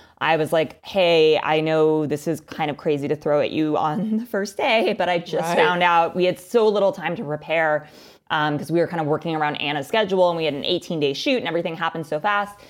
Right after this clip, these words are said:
Speaker 1: And I was like, "Our visual effects supervisor has just informed me that you, you really can't move at all. Like, you have to," she had to remain
Speaker 2: <gasps>
Speaker 1: perfectly still and
Speaker 2: Wow.
Speaker 1: just use her face to, you know, express herself.
Speaker 2: Right.
Speaker 1: And she was amazing. And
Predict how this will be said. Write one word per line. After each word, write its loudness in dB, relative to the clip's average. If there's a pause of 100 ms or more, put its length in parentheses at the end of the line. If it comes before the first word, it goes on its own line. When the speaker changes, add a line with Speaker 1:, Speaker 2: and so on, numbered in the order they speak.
(360)
Speaker 1:
And -4
I 0
was -2
like, -2
"Our 0
visual 0
effects -4
supervisor -2
has -8
just -8
informed -2
me -2
that -2
you, -2 (180)
you -4
really 2
can't -6
move -2
at -2
all. -2
Like, -4
you 0
have -2
to," 0 (220)
she 0
had 4
to 2
remain 2
Speaker 2:
<gasps> -8
Speaker 1:
perfectly 0
still 2 (140)
and 0
Speaker 2:
Wow. 2
Speaker 1:
just 4
use 0
her 2
face 0
to, 2 (240)
you 2
know, 0
express -2
herself. 0
Speaker 2:
Right. 0 (760)
Speaker 1:
And -4
she -6
was -2
amazing. -6
And 0